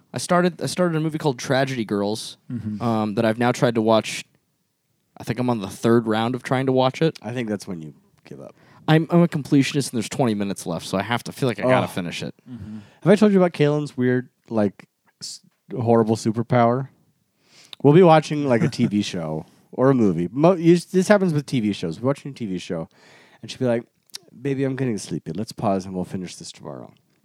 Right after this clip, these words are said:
Speaker 3: And when I go, when I pause the thing, a hundred percent of the time, there is less than five minutes left in the episode. <laughs> It is an incredible superpower.
Speaker 1: Do you
Speaker 3: Just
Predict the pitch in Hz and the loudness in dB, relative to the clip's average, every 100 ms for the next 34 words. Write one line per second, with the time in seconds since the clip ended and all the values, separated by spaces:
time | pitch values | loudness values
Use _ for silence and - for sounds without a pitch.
0 | _ - 104 104 101 95 107 98 90 - | _ -14 -8 -4 -4 -4 -6 -6 -8 2
1 | 147 160 151 139 - 113 90 80 - _ | 4 6 4 -4 -4 -2 -2 -6 -14 _
2 | _ _ _ _ _ _ _ - 113 - | _ _ _ _ _ _ _ -8 -8 0
3 | 143 175 190 170 151 120 107 104 92 90 | 2 4 4 4 2 2 -2 -2 -2 0
4 | 98 92 85 90 101 101 101 95 98 90 | 0 0 -2 -4 -2 -4 -8 -8 -8 -8
5 | 85 87 - 76 73 - 78 57 - - | -10 -14 -12 -14 -14 -16 -16 -18 -16 -10
6 | - - 175 - - - 285 294 - 147 | -10 -8 -10 -12 -10 -2 0 0 4 4
7 | 143 131 117 - - 120 120 104 90 87 | 4 0 -2 -6 -6 0 2 0 -4 -8
8 | 95 87 82 78 76 - _ _ _ _ | -8 -8 -10 -12 -14 -18 _ _ _ _
9 | _ _ _ - 247 339 262 - 160 135 | _ _ _ 0 6 8 6 6 6 6